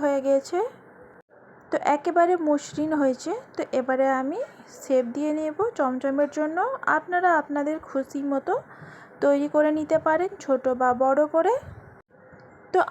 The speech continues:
আমি খুব বেশি বড় সাইজের করব না, তবে এই সাইজটা করলেই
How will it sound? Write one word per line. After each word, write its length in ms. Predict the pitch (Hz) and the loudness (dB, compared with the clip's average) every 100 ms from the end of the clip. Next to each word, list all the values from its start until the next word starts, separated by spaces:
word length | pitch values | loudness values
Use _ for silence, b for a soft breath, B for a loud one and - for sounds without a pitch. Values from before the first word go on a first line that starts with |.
| 311 | 4
আমি 180 | 320 392 - | 2 -2 -2
খুব 140 | 359 339 - | 0 2 0
বেশি 240 | 302 349 349 294 285 | 0 -2 -4 0 2
বড় 180 | 262 302 320 | 4 2 2
সাইজের 340 | 302 294 320 - | 0 0 -2 0
করব 200 | 262 262 262 | 2 2 -2
না, 60 | 320 415 311 | -2 -2 0
তবে 260 | 277 269 381 508 - - | 0 2 0 -2 -4 -4
এই 80 | 330 - | -4 0
সাইজটা 360 | 294 285 - 294 | -2 0 -2 -2
করলেই 360 | 277 269 311 | 0 0 0